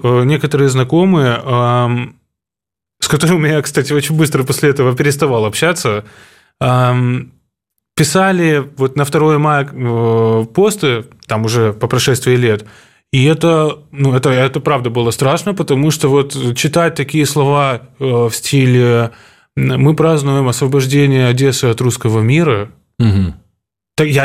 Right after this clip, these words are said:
Speaker 1: я это собственными глазами видел. И это просто, ну, меня до сих, я до сих пор не могу слов подобрать, э, как вообще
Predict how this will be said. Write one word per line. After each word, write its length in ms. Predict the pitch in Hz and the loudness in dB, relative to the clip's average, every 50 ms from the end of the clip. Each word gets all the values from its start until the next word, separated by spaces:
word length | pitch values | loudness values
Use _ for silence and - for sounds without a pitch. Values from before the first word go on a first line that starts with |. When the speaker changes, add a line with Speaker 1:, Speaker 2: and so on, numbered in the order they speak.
| 135 143 | -2 -2
Speaker 1:
я 220 | 143 131 156 156 | -4 -2 0 0
это 160 | 156 156 175 | 0 -2 -2
собственными 480 | 165 - 180 151 - - 139 143 143 151 | -4 -2 -4 -4 -2 0 0 2 2 2
глазами 420 | 165 196 202 185 190 147 120 113 | 2 2 2 2 2 0 0 0
видел. 440 | 110 107 107 104 101 104 101 98 98 - _ _ _ _ _ _ _ _ _ _ _ _ | -2 -2 -2 -2 -2 -4 -4 -6 -8 -12 _ _ _ _ _ _ _ _ _ _ _ _
И 880 | - 147 147 143 143 143 143 143 143 139 139 139 135 131 131 131 127 127 127 127 - _ _ _ _ _ - | 0 2 2 4 4 4 2 2 2 2 2 0 0 2 0 0 0 -2 -6 -12 -18 _ _ _ _ _ -6
это 520 | 135 127 131 151 131 135 135 127 123 127 127 - - - | -4 -2 0 2 2 2 2 2 0 -2 -4 -8 -8 -4
просто, 440 | - 156 170 160 - 165 147 135 131 | 0 0 0 0 0 0 0 0 0
ну, 200 | 131 135 147 151 | -2 -2 0 2
меня 200 | 143 139 139 151 | 2 2 2 2
до 100 | 151 151 | 0 -2
сих, 160 | 147 - 190 190 190 147 | -2 -4 -4 -4 -4 -2
я 160 | 143 139 151 | -2 0 0
до 100 | 147 160 | 0 -2
сих 160 | - 190 175 | -4 -4 -2
пор 120 | - 208 | 0 0
не 80 | 190 175 | 2 2
могу 160 | 156 147 143 139 | 2 2 0 0
слов 240 | 139 - 170 - | 0 0 -2 0
подобрать, 580 | - 131 123 123 120 131 165 196 208 196 - - | 0 0 0 0 0 0 0 0 -2 -4 -4 -4
э, 180 | 143 135 131 120 | -2 -2 -2 -2
как 200 | - 147 139 143 - - _ - | -2 -4 -4 -6 -10 -20 _ -4
вообще 320 | 139 135 127 - - 165 | -2 -2 0 0 2 2